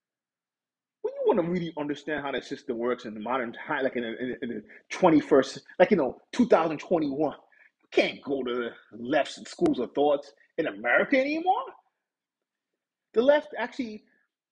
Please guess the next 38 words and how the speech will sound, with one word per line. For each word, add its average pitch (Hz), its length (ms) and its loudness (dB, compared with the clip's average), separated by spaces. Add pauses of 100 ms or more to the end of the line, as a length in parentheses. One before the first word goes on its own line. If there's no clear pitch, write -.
parades 208 380 0
Bernie 185 280 -6
Sanders 185 400 -8
as 170 100 -6
a 156 140 -10
socialist. 202 460 -8 (280)
Bernie 196 220 -2
Sanders 202 420 -2
is 165 140 -4
like 147 220 0
a 104 180 -2 (800)
democratic 175 540 0
socialist. - 560 -10
You 185 80 -6
know 208 100 4
what 208 100 6
that 208 160 4
really 214 300 -2
means? 214 320 -6 (580)
It's - 80 -6
a 185 40 -2
capitalist 202 560 4
who 185 120 -2
just 165 200 2
wants 156 200 -6 (260)
slightly 170 280 2
more 151 220 -2
financial 139 400 -2
regulations. 113 560 -4 (960)
Bernie 170 220 0
Sanders 196 260 0
wouldn't 143 200 -2
even 147 120 -4
be 143 100 2
a 139 40 4
leftist. 117 380 0 (460)
Are 104 140 -6
you 156 120 -4